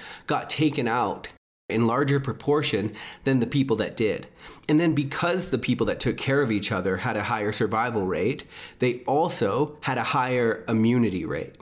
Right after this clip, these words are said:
right? Because they're all, like, nobody's, like, avoiding it in this case. They're, like, working with those people. They're still treating them like humans. And so the net result being, as nature rips through the human population, the people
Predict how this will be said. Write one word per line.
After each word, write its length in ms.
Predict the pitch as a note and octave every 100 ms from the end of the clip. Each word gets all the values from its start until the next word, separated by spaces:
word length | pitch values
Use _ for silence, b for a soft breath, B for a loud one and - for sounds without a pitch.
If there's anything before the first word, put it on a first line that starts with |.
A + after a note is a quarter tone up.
| - -
right? 160 | A2
Because 220 | - B2+
they're 140 | B2 A#2
all, 120 | A#2
like, 220 | A2 G#2 B B B
nobody's, 360 | B2 B2 B2 A2+
like, 120 | G#2
avoiding 560 | F#2+ G2 G#2 G#2+ G2+ F#2+
it 180 | F2+
in 120 | F#2+ F#2+
this 180 | F2+
case. 340 | - - E2+ -
They're, 100 | G2
like, 200 | F#2+ F#2+
working 500 | G2+ A2 G#2+ G#2+ G#2
with 180 | G#2 G2
those 220 | G2+ -
people. 240 | G#2+ G2+
They're 140 | G2 G2+
still 240 | - G#2+
treating 340 | - A2+ G#2
them 140 | G2+ G2+
like 180 | G2 -
humans. 420 | B2 G#2+ G2+ - B B B B
And 200 | C#3 C3+
so 80 | C#3+
the 100 | B2+
net 320 | B2 C#3 D3+
result 500 | C3 C3+ B2 F#2 -
being, 380 | D3+ D#3+ A#2 B2
as 220 | G#2 G2
nature 420 | A#2 B2+ B2+ G#2+
rips 360 | G#2 B2+ C3+ -
through 180 | B2+
the 100 | A#2+
human 320 | A2+ C3 A#2+ A2
population, 800 | A#2 A2+ G#2+ C3+ E3 - G2 - B B B
the 80 | -
people 640 | - F3+ F#3+ A#2+ G3 G#3+